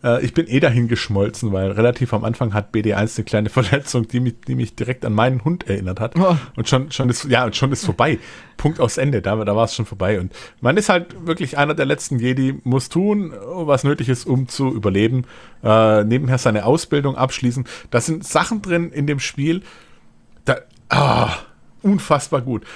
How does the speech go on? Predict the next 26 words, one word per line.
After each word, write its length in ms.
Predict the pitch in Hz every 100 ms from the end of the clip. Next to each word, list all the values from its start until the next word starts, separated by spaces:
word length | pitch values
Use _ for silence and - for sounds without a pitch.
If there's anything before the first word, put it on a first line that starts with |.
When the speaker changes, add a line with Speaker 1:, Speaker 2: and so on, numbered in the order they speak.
| - -
Speaker 1:
Du 80 |
stehst 420 | 127 - 160 202 -
vor 120 | 165
einer 120 | 131
Türe, 320 | - 185 226
die 160 | 156 135
geht 240 | 147 147
nicht 200 | 123 -
auf 280 | 117 190 214
und 220 | 147 -
drückst 300 | 165 170 -
und 120 | 120
drückst, 260 | 156 196 -
geht 200 | 135 -
nicht 120 | 120
auf, 200 | 127 165
drehst 340 | - 123 123 110
dich 100 | -
um, 180 | 156 - - - -
bist 180 | 131 -
plötzlich 360 | 139 - 139
an 100 | 127
Bord 200 | 131 131
eines 220 | 131 123 139
imperialen 540 | 120 113 113 110 117
Schiffs. 400 | - 135 - -